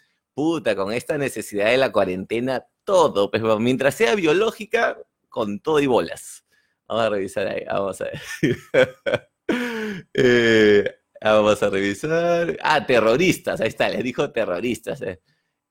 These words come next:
Em, a ver, vamos a revisar. ¿Cómo le vas a decir terroristas? Pues, puta, que ni que estuvieran reventando autos, pues, concha su madre. Eso sí eran terroristas, concha su madre. Eh,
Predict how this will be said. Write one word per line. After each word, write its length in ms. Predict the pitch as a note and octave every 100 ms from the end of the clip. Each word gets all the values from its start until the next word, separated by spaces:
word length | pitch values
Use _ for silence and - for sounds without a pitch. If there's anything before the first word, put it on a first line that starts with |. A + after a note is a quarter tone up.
| -
Em, 560 | A#2+ A2+ A2 G2+ G2 -
a 60 | G#2+
ver, 80 | G#2+
vamos 200 | A2 A2
a 40 |
revisar. 300 | G2 F#2+ -
¿Cómo 160 | - F#4+
le 80 | F#4+
vas 60 |
a 20 |
decir 140 | F3+ F3+
terroristas? 640 | G3 A#2 F2+ - - -
Pues, 140 | - -
puta, 300 | - _ -
que 340 | - - - - _ _ _ _ -
ni 140 | G#2
que 100 | A#2
estuvieran 420 | - G#2+ A2 D3
reventando 600 | C#3 A2 G2 F#2+ A2+ A#2
autos, 480 | - G#2 A2+ - -
pues, 160 | - -
concha 240 | G#2 G#2+
su 120 | -
madre. 180 | F#2+ G#2
Eso 160 | C#3 G#2+
sí 180 | - G#2+
eran 200 | G#2 F#2+
terroristas, 600 | F#2 D#2+ F2+ F#2 - -
concha 260 | - -
su 140 | - -
madre. 220 | - - _ _ _
Eh, 1040 | - B2 A#2+ A#2 A#2 A2+ A2 A2 G#2 G#2